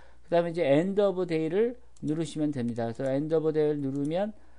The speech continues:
오늘 얼마 팔았다, 이게 이제 나오고요. 그래서 어떤 이제 프로시드를 나가서 캐시어 리포트, 뭐 런치가 될 수 있고 디너가 될 수 있고 누르시면 한 장 인쇄되고요. 그 다음에 이제 배치, 어, 누르시면 이제 오늘 하-,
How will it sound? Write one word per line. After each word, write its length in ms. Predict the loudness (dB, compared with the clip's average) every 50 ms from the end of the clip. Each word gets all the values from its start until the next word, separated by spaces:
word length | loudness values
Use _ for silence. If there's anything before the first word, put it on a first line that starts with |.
| -20 -20 -10 -2
오늘 280 | 0 2 2 2 2
얼마 360 | 0 2 2 4 6 6 6 4
팔았다, 560 | 2 0 0 0 2 2 2 2 2 2 -2 -6
이게 320 | -4 -2 -2 0 2 0 0
이제 380 | 0 0 0 0 -2 -2 -6 -6
나오고요. 520 | -4 -2 -2 -2 -2 -2 -2 -2 -2 -4 -4
그래서 220 | -4 -2 0 0
어떤 200 | 0 0 -2 -2
이제 100 | -4 -4
프로시드를 800 | -6 -4 -6 -4 -4 -4 -4 -4 -4 -4 -4 -4 -4 -2 -2 0
나가서 440 | 0 0 0 0 -2 -2 -2 -4 -6 -8 -14 -18 -20 -18 -10
캐시어 400 | 0 2 2 2 2 2 2 2
리포트, 420 | 2 2 0 -2 -4 -4 -2 -2 -2
뭐 300 | 0 0 0 -2 -2 0
런치가 540 | 2 2 2 2 0 -4 -2 0 0 2 2
될 140 | 0 -2
수 140 | -4 -6 -10
있고 140 | -8 -8 -8
디너가 380 | -4 -2 0 0 2 0 0 -2
될 120 | -4 -6
수 160 | -8 -8 -10
있고 160 | -8 -6 -6
누르시면 540 | -6 -4 -4 -4 -4 -4 -4 -4 -6 -6 -6 -8 -12 -18 -18 -14 -8
한 160 | -6 -6 -2
장 140 | 0 0 0
인쇄되고요. 600 | 0 0 -2 -4 -4 -2 -2 -2 0 -2 -2 -4 -6 -10 -16 -18 -18 -12
그 100 | -6 -2
다음에 280 | 0 2 2 4 2 2
이제 180 | 2 0 0
배치, 640 | 0 0 -2 -2 -4 -4 -2 0 0 0 0 -2 -6 -10 -14 -16 -18 -10 -6
어, 420 | -2 0 2 2 2 2 0 -4 -8 -14 -18 -18 -18 -18 -18 -18 -16 -16 -8 -4
누르시면 540 | -2 0 0 0 -2 -2 -2 -2 0 0 0 0 0 -2
이제 220 | 0 0 -2 -2 -2 -6 -12 -18 -18 -12 -6
오늘 220 | -2 0 0 0
하-, 120 | 0 -2